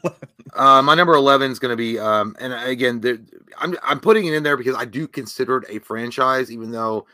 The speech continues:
Speaker 2: there were multiple different, I'm gonna put the Conjuring universe, 'cause I feel like it's a franchise. The Conjuring universe is a franchise 'cause they all
Speaker 1: I agree with
Speaker 2: tied
Speaker 1: that.
Speaker 2: together in some way.
Speaker 1: Yeah.
Speaker 2: So,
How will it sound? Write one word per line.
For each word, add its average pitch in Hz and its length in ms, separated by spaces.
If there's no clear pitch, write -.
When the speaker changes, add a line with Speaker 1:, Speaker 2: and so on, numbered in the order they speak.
Speaker 2:
there 120 140
were 113 100
multiple 113 560
different, 107 340
I'm 147 120
gonna 185 120
put 170 140
the - 60
Conjuring 127 560
universe, 95 640
'cause 147 100
I 180 60
feel 185 120
like 190 80
it's 165 100
a - 40
franchise. 139 580
The 123 60
Conjuring 175 360
universe 147 340
is 135 160
a 131 40
franchise 123 460
'cause 120 120
they 120 80
all 120 80
Speaker 1:
I 139 40
agree 131 120
with 123 80
Speaker 2:
tied 120 80
Speaker 1:
that. 101 160
Speaker 2:
together 107 300
in 104 100
some 110 200
way. 76 220
Speaker 1:
Yeah. 110 100
Speaker 2:
So, 117 300